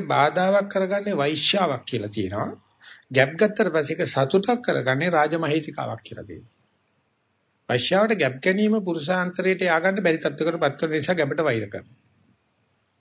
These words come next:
ගැප් ගත්තට පස්සේ ඒක විශාල ආඩම්බරයකට ගන්නවා රජුරුවන්ගේ මහේසිකාව. මොකද දන්නවා ඇතුලේ ඉන්නේ දරු පැටියෙක් නෙවෙයි රජ පැටියෙක්. රජුරුවන්ගේ විශේෂ අවධානයට ලක් වෙනවා. මම ඊට පස්සේ රාජමාතාවක් වඩපත් වෙන නිසා මේක රකින්නේ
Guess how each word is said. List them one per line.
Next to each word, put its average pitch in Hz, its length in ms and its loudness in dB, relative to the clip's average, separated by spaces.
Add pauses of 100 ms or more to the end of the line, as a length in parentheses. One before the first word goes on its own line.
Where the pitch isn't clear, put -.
(1040)
ගැප් 131 180 4
ගත්තට 208 380 2
පස්සේ 170 320 0
ඒක 147 80 -4
විශාල 185 560 2
ආඩම්බරයකට 170 640 2
ගන්නවා 139 380 -2
රජුරුවන්ගේ 156 540 0
මහේසිකාව. 160 600 2
මොකද 156 240 -4
දන්නවා 156 400 -2 (200)
ඇතුලේ 143 360 0
ඉන්නේ 156 220 -2
දරු 147 200 2
පැටියෙක් 123 380 0
නෙවෙයි 139 220 2
රජ 147 160 2
පැටියෙක්. 143 520 0 (440)
රජුරුවන්ගේ 156 440 2
විශේෂ 170 300 0
අවධානයට 160 520 0
ලක් 151 220 -4
වෙනවා. 156 380 -2
මම 156 100 -4
ඊට 156 180 -4
පස්සේ 165 260 0
රාජමාතාවක් 147 720 2
වඩපත් 120 380 0
වෙන 147 100 0
නිසා 143 220 0
මේක 135 240 -2 (540)
රකින්නේ 160 720 2